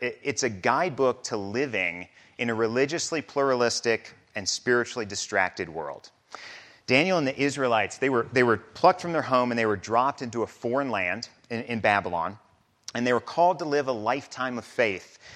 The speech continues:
not only following God, but actually being a compelling witness to him for all of those they lived with, to the watching world. And so are we. See, their story is our story, okay? We've already seen in the early chapters of this book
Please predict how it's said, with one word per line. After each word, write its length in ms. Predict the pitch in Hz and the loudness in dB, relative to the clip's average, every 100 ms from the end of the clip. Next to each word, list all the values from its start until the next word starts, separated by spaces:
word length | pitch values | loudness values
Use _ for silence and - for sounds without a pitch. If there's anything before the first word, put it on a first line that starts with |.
| - | -8
not 160 | - 175 | 0 2
only 180 | 226 180 | 2 -2
following 440 | - 160 147 123 | 0 0 0 -2
God, 400 | 123 135 117 98 107 | 0 2 2 0 -2
but 100 | 123 | -2
actually 360 | 143 - 170 | -4 -6 -6
being 300 | 110 135 127 | -6 -6 -6
a 60 | 113 | -8
compelling 840 | - 110 - - 151 165 151 107 | -10 -12 -12 -8 -6 -6 -6 -6
witness 680 | 113 131 117 90 87 - - _ _ - | -4 -4 -4 -6 -6 -8 -12 _ _ -12
to 200 | - 208 | -6 -6
him 400 | 131 95 82 80 - _ _ _ | -4 -4 -6 -10 -18 _ _ _
for 220 | - 127 123 | 2 2 4
all 280 | 135 151 | 4 4
of 100 | 143 | 2
those 540 | 117 117 110 107 - - | 2 2 2 -2 -8 -4
they 120 | 110 | 0
lived 260 | 104 107 92 | 2 0 -2
with, 200 | 80 - | -10 -12
to 100 | - | -12
the 80 | 98 | -4
watching 400 | 98 95 - 87 | 0 0 -2 -10
world. 380 | 85 78 73 - _ - _ _ - | -8 -8 -10 -20 _ -20 _ _ -8
And 100 | 113 | -4
so 240 | - 117 | 2 4
are 120 | 104 | 4
we. 160 | 87 78 - _ _ - | 0 -6 -12 _ _ -12
See, 200 | - 113 | -6 -4
their 300 | 101 151 180 | 0 0 0
story 680 | - 139 135 151 170 180 160 _ _ - | -4 -2 -2 -2 -6 -8 -16 _ _ -4
is 320 | 131 139 127 | 2 2 2
our 220 | 110 107 | 0 0
story, 500 | 101 - 87 71 - _ _ _ 87 | 0 -4 -6 -8 -14 _ _ _ -6
okay? 360 | 117 110 120 - - - | 0 0 0 -8 -20 -8
We've 140 | 135 156 | 2 4
already 200 | 196 165 | 4 2
seen 300 | - 165 139 | -2 -2 -2
in 80 | |
the 100 | 120 | -4
early 300 | 120 135 139 | -2 -2 -2
chapters 520 | 117 - 117 120 117 98 | -2 -2 -2 0 -6 -6
of 80 | |
this 120 | 98 87 | -8 -6
book 400 | 90 113 - | 0 2 2